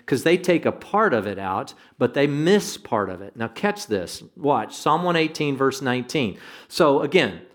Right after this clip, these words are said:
we call it Palm Sunday. For those of you who haven't been here the last couple of weeks, or you're watching, Palm Sunday, they lay out the palm branches, they throw their coats on. He's coming down on, on a donkey, and there are two donkeys, evidently, two donkeys, and they're coming down, and he's, and he's riding down,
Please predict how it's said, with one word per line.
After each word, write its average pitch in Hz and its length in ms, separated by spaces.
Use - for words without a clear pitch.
we 123 100
call 127 240
it 117 120
Palm 120 240
Sunday. 170 440
For 160 140
those 117 220
of 113 80
you 120 80
who 117 60
haven't 113 140
been 123 100
here 123 100
the 117 60
last 120 280
couple 127 220
of 143 60
weeks, 190 280
or 117 40
you're 107 100
watching, 165 500
Palm 127 260
Sunday, 160 680
they 101 260
lay 120 200
out 120 140
the 131 80
palm 175 320
branches, 156 520
they 107 100
throw 120 240
their 113 120
coats 175 380
on. 156 200
He's 139 140
coming 127 280
down 120 240
on, 107 200
on 107 160
a 101 60
donkey, 170 720
and 113 120
there 101 80
are 98 120
two 170 160
donkeys, 143 480
evidently, 135 540
two 156 200
donkeys, 147 380
and 143 80
they're 117 80
coming 143 260
down, 131 380
and 117 160
he's, 113 200
and 113 120
he's 104 160
riding 160 340
down, 127 420